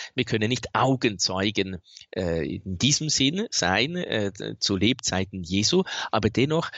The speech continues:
eben, wir sollten einen so innigen Umgang mit dem Wort Gottes haben, dass wir eben auch, äh, wie Zeugen sind. Oder so, äh, wie,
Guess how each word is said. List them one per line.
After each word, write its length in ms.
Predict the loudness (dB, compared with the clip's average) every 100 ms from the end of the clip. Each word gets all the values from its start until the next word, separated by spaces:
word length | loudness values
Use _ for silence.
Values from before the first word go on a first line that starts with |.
| -6
eben, 180 | -4 0
wir 100 | 2
sollten 420 | 4 2 2 2
einen 260 | 2 2 2
so 260 | 0 0 0
innigen 420 | 0 2 2 0
Umgang 420 | 0 -2 0 0 0
mit 200 | 0 0
dem 160 | 0
Wort 240 | 0 -2 0
Gottes 460 | 0 2 2 4
haben, 360 | 4 4 2 0 -2 -6 0
dass 240 | 0 2
wir 100 | 2 2
eben 240 | -2 -2 -4
auch, 420 | 0 0 0 -2
äh, 340 | -2 0 0
wie 140 | -2 0
Zeugen 500 | 2 2 2 0 0
sind. 400 | 2 0 -2 -8
Oder 200 | -4 0
so, 240 | 2 2 2 0 -6 0
äh, 220 | 2 2
wie, 440 | 0 -2 -2 -2